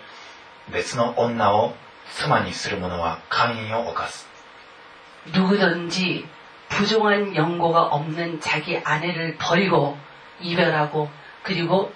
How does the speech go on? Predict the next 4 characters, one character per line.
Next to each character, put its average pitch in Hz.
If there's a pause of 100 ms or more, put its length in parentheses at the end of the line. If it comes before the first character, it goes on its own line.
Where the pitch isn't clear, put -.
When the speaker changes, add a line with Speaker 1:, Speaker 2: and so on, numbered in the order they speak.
Speaker 2:
자기가 180
좋아하는 175
여자를 151 (400)
받아들여서 160